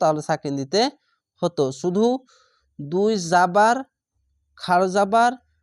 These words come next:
আর খালি আলিফ থাকলে ওই জায়গাটাতে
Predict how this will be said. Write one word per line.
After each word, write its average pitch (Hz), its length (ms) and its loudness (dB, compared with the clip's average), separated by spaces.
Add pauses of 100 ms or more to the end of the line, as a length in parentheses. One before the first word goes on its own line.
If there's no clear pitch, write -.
(200)
আর 143 120 2 (240)
খালি 175 200 0 (180)
আলিফ 220 220 0 (160)
থাকলে 190 280 0 (760)
ওই 160 180 0 (140)
জায়গাটাতে 180 540 2